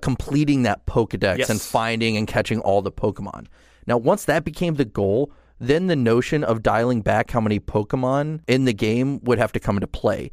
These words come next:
Speaker 1: Game Freak had two hundred Pokemon, but had to pick their favorite one hundred and fifty so they could fit it all into the Game Boy cartridge, which was a challenge for the studio 'cause they were, this cartridge was kinda, like, bursting at the seams with
Speaker 2: Yes.
Speaker 1: memory throughout this whole th-,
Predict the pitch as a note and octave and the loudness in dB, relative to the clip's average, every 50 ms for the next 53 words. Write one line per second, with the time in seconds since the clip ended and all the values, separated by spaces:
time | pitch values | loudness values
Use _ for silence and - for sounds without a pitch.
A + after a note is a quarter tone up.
0 | - - _ _ _ _ - - C#3+ D#3 F3+ - - G#3 G3 C#3+ - D#3+ C#3 A#2+ | -16 -20 _ _ _ _ -2 0 0 0 0 0 -2 -4 -2 0 0 0 0 -2
1 | - - A#2+ G2 G#2 F#2+ G2+ - - - F#3+ F#3+ F#3+ - A2 F#2 - - - - | -2 -2 0 0 0 -2 -4 -6 -2 0 0 0 0 -2 -4 -4 -4 -6 -10 -14
2 | - - - - - - G#2+ - D3+ E3 E3 F#3 E3+ - - D#3 D3+ D3 - C#3+ | -16 -20 -10 -2 -2 -2 0 0 0 0 0 -2 -2 -2 -2 -2 -2 0 0 -2
3 | C#3+ - - - A2 A2 G#2+ A2+ A#2 - G#2+ A2+ G#2+ G#2 A2 G#2 G#2 G2+ G2 - | -2 -2 -2 -2 0 0 0 0 -2 -2 -2 -2 -2 -2 -2 -4 -4 -6 -6 -8
4 | - - D#3 D3+ - - A#2 G#2+ G#2+ - - - - - - - B2+ C#3 D3 - | -4 -2 -2 -2 -2 -2 -2 -2 -2 -4 -6 -12 -18 -10 -4 -2 0 0 0 0
5 | D#3 C3+ - - - D3+ C#3 D3+ C#3+ - - G#2+ A#2+ B2 B2 A#2+ A2 - G#2+ A2 | -2 -6 -6 -2 0 0 0 0 -2 -2 0 2 2 2 2 0 -2 -4 -6 -6
6 | G2+ - G#2+ G#2+ F#2+ G#2+ G#2+ G2 - - - A#2 G#2 - - - - - - - | -2 -2 -2 -2 0 -2 -2 -4 -4 -4 -2 -2 -2 -2 -4 -8 -8 -8 -10 -14
7 | - - _ _ _ - - D3 D#3+ D#3 - D#3 C#3 C3 B2 - - - A2 A2+ | -18 -20 _ _ _ -2 0 0 0 2 2 0 0 0 -2 -4 -2 -2 0 0
8 | A2+ A2+ G#2 - - A2 G2 G2+ F#2+ - - - A2 G2+ G2+ G2+ - - A2 A2 | 2 0 -2 -4 -2 -2 -2 -2 -2 -4 -4 -2 -2 0 0 0 0 -2 0 2
9 | C#3 F3 G3 G3 - - - - - - - C#3 G3 A#3+ - - - A3+ A3+ G3 | 4 4 4 4 2 -2 -6 -18 -18 -8 -2 2 2 2 2 2 2 2 2 2
10 | C#4 C4+ D3+ C3+ A#2+ - D#3+ D3+ D3 C3+ C3 A#2 F#2+ B2 A2 G#2+ - - A#2 G#2+ | 0 -2 -2 -4 -2 -2 0 0 0 0 0 0 0 0 0 0 0 -2 0 0
11 | G#2 G2 - G2+ - - - F#2+ F#2 F2+ F#2 - - G2 E2+ - G#2+ G2 F#2 F#2 | 0 0 0 -2 -4 -4 -4 -4 -4 -4 -4 -4 -2 -4 -2 -2 -2 0 0 0
12 | F#2 F2 E2+ E2+ F2 F2+ - - - A#2+ B2+ A2+ A2 A#2 A2 - A2+ - - - | -2 -2 -4 -6 -6 -6 -4 -2 0 0 2 2 2 0 0 0 -4 -6 -4 -2
13 | A#2 G#2+ G#2 - - - G#2 | -2 -2 -2 -4 -8 -12 -14